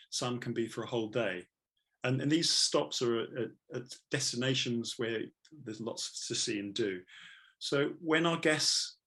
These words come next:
get off the train at these destinations, we're offering them a choice, normally a choice, not always a choice, but normally a choice of excursions, which they can then go on. And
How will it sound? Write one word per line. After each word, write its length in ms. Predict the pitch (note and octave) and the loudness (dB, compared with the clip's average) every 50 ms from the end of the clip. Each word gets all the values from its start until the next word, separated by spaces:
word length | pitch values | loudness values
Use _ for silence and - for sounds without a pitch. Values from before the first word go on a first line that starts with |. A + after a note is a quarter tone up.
| _ _ _ - | _ _ _ -4
get 120 | - - | 0 0
off 120 | - C3 - | 0 0 -2
the 60 | - | -4
train 240 | - - E3 D#3 D3+ | 0 2 2 2 2
at 40 | D3 | 2
these 200 | C3+ C3+ C3 C3 | 0 -2 -2 0
destinations, 760 | C3 B2 - - B2 A#2+ A#2 A2+ - - A2+ A2+ A#2 A#2 - - - - _ _ _ - | 0 0 0 0 0 -2 -2 -2 -2 -4 -2 -2 0 -2 -2 -2 -4 -18 _ _ _ 0
we're 200 | - A#2 C3 D#3 | 2 4 4 4
offering 260 | E3 E3 - D#3 D3 | 2 2 0 0 2
them 140 | C#3 C3+ C3+ | 2 2 2
a 40 | |
choice, 460 | C3 C3 - - - D#3+ F3+ F#3 - - | 2 2 0 2 4 4 4 4 2 2
normally 300 | D3+ F3 G3 F3+ D3+ B2 | 4 4 4 4 4 2
a 60 | A#2 | 0
choice, 300 | - - A#2 A#2 B2 - | 0 -2 -2 -2 -4 -4
not 120 | - - | -6 -4
always 260 | C#3+ B2+ A#2 G#2 G2+ | -2 -2 -2 -2 -2
a 60 | G2+ - | -6 -8
choice, 240 | - - G#2+ G#2 - | -10 -10 -10 -10 -10
but 100 | G#2 - | -8 -4
normally 320 | B2+ C3+ D3 D3+ D3 C#3+ | -2 -2 0 0 0 -2
a 40 | C3 | -2
choice 480 | C3 - - - D3+ D3 C#3 C3+ - - | 0 0 0 0 2 2 2 2 0 0
of 80 | B2 | 0
excursions, 960 | B2 B2+ B2+ - - - C#3 B2+ B2 A#2 - G#2 F#2 F2+ - - - - - _ _ _ _ _ _ _ _ _ _ | -2 0 0 0 0 2 2 2 2 2 -2 -6 -10 -12 -10 -8 -8 -8 -8 _ _ _ _ _ _ _ _ _ _
which 240 | - B2 A#2+ - - | -6 -4 -4 -2 0
they 180 | - B2 B2+ C3 | 0 0 0 0
can 220 | B2+ - B2 A#2 | -2 -4 -4 -4
then 160 | A2+ A2+ A2 A2 G#2 | -4 -4 -6 -4 0
go 260 | - B2 A#2+ A2 G2+ | 0 2 2 2 0
on. 180 | F#2+ F#2 F#2 F2+ - - - - - - - | -2 -4 -8 -12 -14 -18 -20 -20 -14 -6 -4
And 180 | B2 A#2+ A#2+ | -4 -4 -4